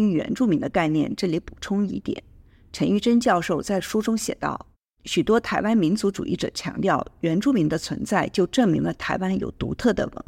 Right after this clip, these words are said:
化与历史源头，中华文化仅是其中一部分，而非全部。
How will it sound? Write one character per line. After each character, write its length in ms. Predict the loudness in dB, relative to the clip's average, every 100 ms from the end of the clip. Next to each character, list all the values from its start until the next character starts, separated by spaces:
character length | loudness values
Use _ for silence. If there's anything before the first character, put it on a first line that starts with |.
| -2
化 220 | 0 0
与 160 | -4 -2
历 100 | 0
史 180 | 0 -2
源 280 | -2 -2 -4
头， 320 | -4 -6 -8 -12 -20 -20 _
中 200 | 4 4
华 160 | 4 0
文 200 | -2 -4
化 260 | -4 -4 -6 -12 -4
仅 220 | -2 0
是 160 | 0
其 160 | -2 -2
中 180 | 0 0
一 120 | 0
部 200 | -2 -2
分， 260 | -2 -4 -8 -10
而 120 | -8 -4
非 160 | -2
全 200 | -2 -4 -4 -2
部。 260 | 0 -2